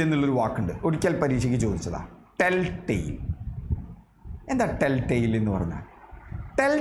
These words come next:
ടെയിൽ എന്ന് പറഞ്ഞാൽ മറ്റുള്ളവരുടെ കുറ്റങ്ങൾ പറഞ്ഞ് മറ്റുള്ളവരോട്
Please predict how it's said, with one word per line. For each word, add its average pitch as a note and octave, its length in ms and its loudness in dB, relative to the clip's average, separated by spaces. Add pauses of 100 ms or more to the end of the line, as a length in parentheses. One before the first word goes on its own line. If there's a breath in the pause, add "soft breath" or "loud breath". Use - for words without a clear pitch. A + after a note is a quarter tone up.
(120)
ടെയിൽ C4+ 300 2
എന്ന് G3 160 4
പറഞ്ഞാൽ C#3 380 2 (560)
മറ്റുള്ളവരുടെ C#4 840 2 (120)
കുറ്റങ്ങൾ A3 840 2 (400)
പറഞ്ഞ് F3 540 4 (560)
മറ്റുള്ളവരോട് F#3 640 2